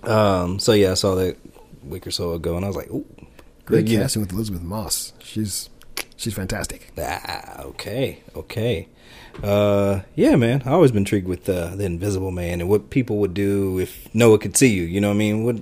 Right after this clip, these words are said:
Speaker 1: what demented things would you do? That's always interesting.
Speaker 2: Yeah, if you ever get a chance to, um, to listen to the book,
Speaker 1: Mm-hmm.
Speaker 2: I actually found it, uh, via, I found it via podcast on, um, on iTunes, actually.
Speaker 1: Okay.
Speaker 2: Free, just a free, like, reading. Somebody had,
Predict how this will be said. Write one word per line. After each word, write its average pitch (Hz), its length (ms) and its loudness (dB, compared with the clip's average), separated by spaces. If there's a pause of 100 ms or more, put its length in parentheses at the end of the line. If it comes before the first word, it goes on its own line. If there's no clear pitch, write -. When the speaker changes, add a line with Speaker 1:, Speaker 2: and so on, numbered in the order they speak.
(420)
Speaker 1:
what 123 120 0
demented 131 520 4
things 110 300 2
would 101 160 -2
you 85 80 -4
do? 58 320 -10
That's 69 180 -10
always 69 220 -12
interesting. - 500 -16
Speaker 2:
Yeah, 98 100 6
if 110 80 4
you 190 100 10
ever 185 100 6
get 165 100 6
a 135 60 4
chance 151 360 6
to, 120 300 8
um, 82 380 0 (220)
to - 120 -2
listen 135 320 4
to 117 40 4
the 101 80 0
book, 131 420 2 (140)
Speaker 1:
Mm-hmm. 107 300 2
Speaker 2:
I 135 40 4
actually 139 180 4
found 135 240 6
it, 113 60 2
uh, 110 200 -2
via, 104 320 -2
I 101 100 -2
found 151 240 4
it 110 60 2
via 117 200 4
podcast 127 840 2
on, 107 220 0
um, 87 440 -6 (600)
on 156 140 8
iTunes, 131 460 2
actually. 82 480 -10 (200)
Speaker 1:
Okay. - 220 -6
Speaker 2:
Free, 170 180 6
just 117 260 -2
a 101 40 -4
free, 151 380 6 (100)
like, 110 180 -2
reading. 113 320 6
Somebody 113 360 2
had, 101 220 -2